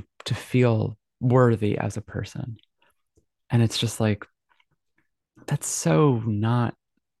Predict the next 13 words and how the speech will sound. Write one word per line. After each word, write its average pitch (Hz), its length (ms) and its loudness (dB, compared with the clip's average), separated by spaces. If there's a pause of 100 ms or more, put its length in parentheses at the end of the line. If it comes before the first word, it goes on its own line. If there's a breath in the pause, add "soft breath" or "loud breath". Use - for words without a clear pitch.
(120)
the 120 100 0
case. - 760 -6 (2000)
And 104 560 2 (3000)
for 143 200 2
a 135 100 6
long 151 320 6
time 156 340 2
as 117 160 0
well, 107 520 0 (3250)
and 139 100 6
this 127 120 4
is 139 180 0 (200)
a - 60 -2